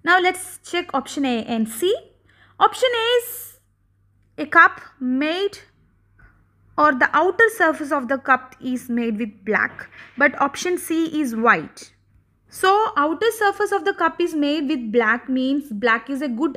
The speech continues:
absorber, so it will easily absorb the heat energy from the in coffee to the atmospheric surface.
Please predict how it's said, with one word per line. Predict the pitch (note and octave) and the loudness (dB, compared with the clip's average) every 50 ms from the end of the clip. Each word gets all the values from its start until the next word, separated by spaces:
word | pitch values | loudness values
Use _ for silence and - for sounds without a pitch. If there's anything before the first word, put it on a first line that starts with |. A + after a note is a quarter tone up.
| - - | -6 -10
absorber, | A#3 - - - - A#3 A3+ A#3 A3+ A#3+ A#3+ A#3+ | -10 -10 -8 -4 -2 -2 -2 0 0 0 0 0
so | A#3+ - - C4+ | -2 -4 -4 -4
it | C4 B3+ C4+ C4+ - | -4 -2 -4 -6 -6
will | C#4 C4 D4 D#4 D4 D4+ | -4 -4 -4 -4 -6 -8
easily | - D4 D#4+ F4 F4 - - F4 F#4+ F#4 F#4 F#4 - | -6 -4 -4 -4 -4 -4 -4 -2 0 0 -2 -2 -6
absorb | C#4 - - - - B3 B3+ A#3+ A#3 | -8 -8 -6 -4 -2 -2 -2 -2 -2
the | A#3+ | -4
heat | C#4+ - - - D#4+ E4+ E4 D#4+ | -6 -6 -6 -4 -4 -4 -2 -2
energy | D#4 C#4 C4+ C4 A#3 A#3+ C#4 | -2 0 0 0 0 -2 -4
from | C4+ - C#4 B3+ A#3+ G#3+ | -4 -4 -4 -4 -4 0
the | A#3+ A#3+ C#4 F4+ - - - _ _ _ _ _ _ _ _ - | 0 0 0 0 -2 -10 -20 _ _ _ _ _ _ _ _ -6
in | D4+ D4 C#4+ C#4 C#4+ - - - _ | -4 -2 -2 -2 -4 -8 -16 -14 _
coffee | - D#4 C4+ A#3+ - - - B3+ C4+ E4+ - _ _ _ _ _ _ _ _ _ _ _ _ | 0 0 0 0 0 -4 -6 -6 -6 -8 -10 _ _ _ _ _ _ _ _ _ _ _ _
to | - - C#4 | -10 -8 -6
the | G#3+ C4 C#4+ G4 B4 - | -6 -4 -6 -6 -6 -4
atmospheric | - C4 C4 B3 C4+ D4 D4 D4 D4 - C#4+ B3+ B3 B3+ B3+ - | -4 -4 -2 0 0 0 0 -2 -4 -6 -6 -4 -4 -4 -6 -8
surface. | - - D4+ B3+ A3 - - - - - - - - | -6 -4 -2 -2 -4 -6 -10 -14 -14 -16 -20 -20 -20